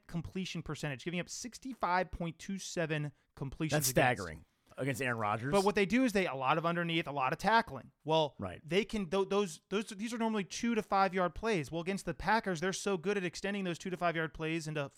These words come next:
Speaker 1: four to eight yard plays. And that means all the difference. That means on third down, it's a first down, eh, or not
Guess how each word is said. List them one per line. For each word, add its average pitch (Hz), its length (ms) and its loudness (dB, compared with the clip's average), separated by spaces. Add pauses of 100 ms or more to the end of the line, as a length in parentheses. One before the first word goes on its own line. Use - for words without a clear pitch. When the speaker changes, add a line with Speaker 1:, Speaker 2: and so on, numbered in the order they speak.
Speaker 1:
four 139 260 -6
to 151 160 -8
eight 262 100 0
yard 156 260 -2
plays. 131 280 -4
And 151 80 -4
that 202 160 0
means 196 280 0 (120)
all 185 240 6
the 156 100 -10
difference. 156 380 -2
That 165 120 0
means 180 120 -2
on 165 100 -2
third 185 200 -2
down, 175 180 -2
it's 165 100 -12
a 156 40 -8
first 175 260 -6
down, 160 260 -6 (200)
eh, 147 180 -8
or 160 120 -4
not 156 260 2